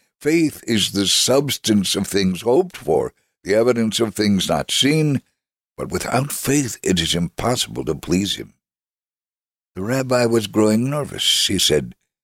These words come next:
"The posters advertise my speech. You have no right to take the spotlight away from me." Everyone was quiet, even the bodyguards,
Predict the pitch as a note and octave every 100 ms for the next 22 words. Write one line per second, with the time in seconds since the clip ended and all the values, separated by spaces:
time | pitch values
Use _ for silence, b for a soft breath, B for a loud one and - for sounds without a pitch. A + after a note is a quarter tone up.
0 | _ _ A2 G#2 D3 C#3 - G#2 - -
1 | G#2+ A#2 - A#2+ A#2+ A#2+ D#3 F3+ - F2
2 | - - b b G3 F3+ A#2+ F#2 A2+ D3
3 | G#3 A3+ F#3 C3+ F#2+ D2 - G#2 C#3 A#2+
4 | C3 B2+ - D3 B2 F2+ A2 A2+ G#2+ A2
5 | B2+ B2+ A2+ G#1+ - _ _ _ _ _
6 | _ _ _ E2 E2+ G2 F#2+ G#2+ A2+ -
7 | - D2+ D#2 F#2+ - F#2+ G2+ A2 A2+ A#2
8 | B2 F#2+ C#2 C2+ F2 E2+